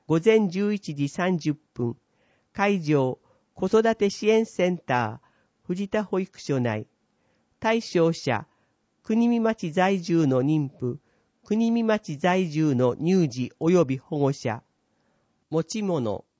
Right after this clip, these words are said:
母子健康手帳、子どもの飲み物。申し込み、前日までに福祉課子育て支援係、または藤田保育所、電話、五八五の二三七四へ連絡。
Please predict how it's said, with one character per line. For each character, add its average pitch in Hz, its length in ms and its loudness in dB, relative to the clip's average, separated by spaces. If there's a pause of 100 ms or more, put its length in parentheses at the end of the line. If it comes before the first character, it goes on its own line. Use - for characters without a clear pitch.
(360)
母 220 100 8
子 - 160 -4
健 220 320 0
康 214 240 4
手 170 180 0
帳、 131 420 -2 (180)
子 185 120 -6
ど 208 140 2
も 214 140 4
の 214 160 4
飲 165 180 4
み 147 80 2
物。 113 400 0 (1080)
申 226 220 8
し - 140 -12
込 151 180 2
み、 131 240 -4 (420)
前 214 140 6
日 220 360 -2
ま 175 160 2
で 147 120 2
に 131 280 -4
福 - 220 -6
祉 - 200 -6
課 135 300 -6
子 - 140 -8
育 220 300 0
て 208 120 0
支 202 220 -2
援 196 180 2
係、 143 480 -2 (480)
ま 185 140 -4
た 151 160 0
は 135 140 0
藤 190 280 -6
田 214 160 -2
保 - 160 -2
育 - 240 -8
所、 123 300 -4 (440)
電 160 300 4
話、 143 240 -6 (360)
五 220 200 6
八 196 360 -6
五 151 160 4
の 117 240 2 (100)
二 202 200 0
三 185 320 0
七 175 280 0
四 196 320 2
へ 139 180 0
連 135 260 -2
絡。 117 420 -8